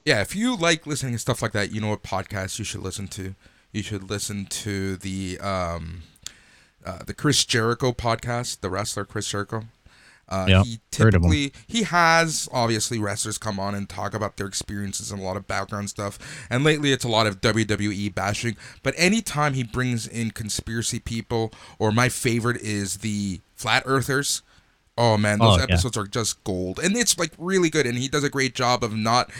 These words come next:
Speaker 1: disparaging them. Um, he, like, kind of, you know, he, he, I think he can find something in common with them and the way that he thinks,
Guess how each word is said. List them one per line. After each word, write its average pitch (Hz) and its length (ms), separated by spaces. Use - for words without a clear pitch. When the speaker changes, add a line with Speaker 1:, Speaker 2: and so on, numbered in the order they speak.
Speaker 1:
disparaging 139 920
them. 131 280
Um, 104 380
he, 117 340
like, 104 180
kind 120 260
of, 107 340
you 120 200
know, 101 120
he, 156 320
he, 143 440
I 151 80
think 180 400
he 127 340
can 131 200
find 135 580
something 123 440
in 107 120
common 117 420
with 120 160
them 123 300
and 107 160
the 110 60
way 117 160
that 107 160
he 117 160
thinks, 117 540